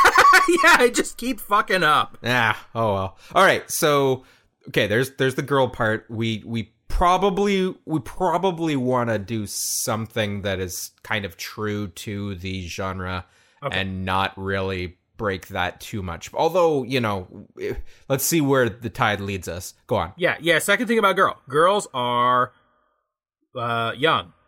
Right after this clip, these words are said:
Speaker 1: Do we necessarily have to have this be a bunch of, like, teenagers, or can you have a magical girl series about, like,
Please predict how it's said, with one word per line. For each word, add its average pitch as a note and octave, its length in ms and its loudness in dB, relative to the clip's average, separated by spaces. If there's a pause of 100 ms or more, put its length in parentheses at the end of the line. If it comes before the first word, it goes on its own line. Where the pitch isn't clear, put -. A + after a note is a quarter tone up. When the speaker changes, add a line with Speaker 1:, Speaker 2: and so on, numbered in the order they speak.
(160)
Speaker 1:
Do D3+ 240 -2
we D#3+ 320 2
necessarily C#3+ 720 0
have C#3 220 0
to C3+ 60 -12
have C3+ 260 0
this C3+ 200 -6
be C#3+ 400 -2
a A#2+ 120 -8
bunch B2+ 360 -4
of, A#2+ 580 -4
like, A#2 520 -8 (1080)
teenagers, A2+ 920 -4
or B2 340 0
can D3 260 -2
you C#3+ 100 -4
have C3+ 160 0
a - 20 -8
magical B2+ 340 -4
girl C3 260 0
series A#2+ 520 -4
about, A2+ 360 -2
like, G#2+ 360 -8